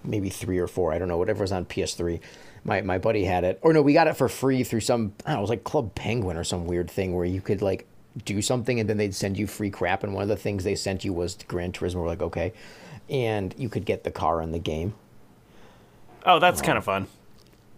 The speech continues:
Speaker 1: and so then we're like, "Let's
Speaker 2: I
Speaker 1: watch Initial
Speaker 2: actually
Speaker 1: D."
Speaker 2: So a, a friend of mine who I, uh, I tuned into, I tuned into her stream 'cause she was playing Rabby Ribby.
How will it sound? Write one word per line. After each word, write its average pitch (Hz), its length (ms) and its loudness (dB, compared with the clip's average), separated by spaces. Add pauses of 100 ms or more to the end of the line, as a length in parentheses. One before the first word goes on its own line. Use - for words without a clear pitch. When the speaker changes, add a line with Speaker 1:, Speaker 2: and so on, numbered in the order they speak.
(120)
Speaker 1:
and 143 80 -2
so - 80 -8
then 120 100 0
we're 117 60 4
like, 110 140 2
"Let's 135 120 8
Speaker 2:
I 233 80 10
Speaker 1:
watch 277 160 8
Initial 311 140 8
Speaker 2:
actually 247 220 8
Speaker 1:
D." 113 160 -2 (580)
Speaker 2:
So 220 340 8
a, 214 300 6
a 196 60 8
friend 220 480 6
of 226 120 8
mine 165 600 8 (300)
who 170 280 10
I, 151 340 10
uh, 139 300 10
I 147 140 8
tuned 165 340 4
into, 143 680 8 (720)
I 151 140 6
tuned 175 260 6
into 156 220 6
her 151 140 6
stream 147 360 4
'cause 135 140 0
she 147 100 4
was 143 120 4
playing 147 240 4
Rabby 127 260 4
Ribby. 113 400 0